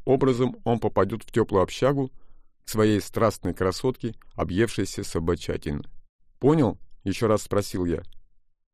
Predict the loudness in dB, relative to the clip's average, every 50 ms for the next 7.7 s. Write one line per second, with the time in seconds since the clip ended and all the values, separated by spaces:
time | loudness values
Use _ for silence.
0 | _ _ _ _ _ _ _ _ _ _ 2 4 4 6 4 2 0 -2 -6 -12
1 | -16 -16 -16 -18 -18 -14 -4 -2 0 0 0 -2 -6 -6 -8 -10 -6 -4 -2 0
2 | 0 0 0 0 -2 -4 -6 -6 -10 -12 -12 -12 -14 -16 -16 -16 -16 -18 -20 -20
3 | -20 -20 -20 _ _ _ 0 2 4 6 6 6 6 6 4 2 0 0 2 2
4 | 4 4 4 4 4 4 2 2 2 2 2 4 4 2 2 2 2 2 2 0
5 | 2 2 4 4 4 4 2 -2 -2 -2 0 2 2 2 2 2 2 0 -4 -10
6 | -20 -20 -20 -20 -20 _ _ _ _ 0 2 2 2 2 0 0 0 -2 -2 -2
7 | -2 -2 0 0 -2 -2 -2 -4 -4 -4 -6 -8 -12